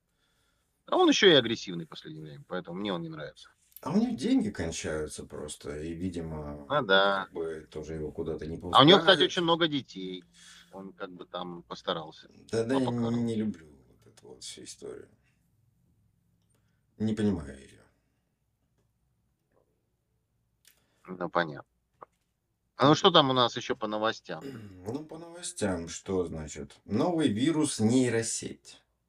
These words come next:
Speaker 2: стащит у вас всё самое ценное. Ему не нужны взломы и не важна ось. В общем, а,
Speaker 1: Зла.
Speaker 2: э,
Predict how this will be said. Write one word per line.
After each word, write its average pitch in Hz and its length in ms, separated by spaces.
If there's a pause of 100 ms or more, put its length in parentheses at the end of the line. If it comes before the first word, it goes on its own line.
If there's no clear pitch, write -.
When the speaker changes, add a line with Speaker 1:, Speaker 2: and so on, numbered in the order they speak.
Speaker 2:
стащит - 720
у 78 60
вас 76 180
всё - 440
самое 127 520
ценное. 92 800 (420)
Ему 131 480
не 117 160
нужны 92 380
взломы 143 680
и 92 60
не 78 160
важна 82 580 (200)
ось. - 520 (1120)
В 113 80
общем, 143 460
а, 104 340
Speaker 1:
Зла. 92 340 (1160)
Speaker 2:
э, 104 140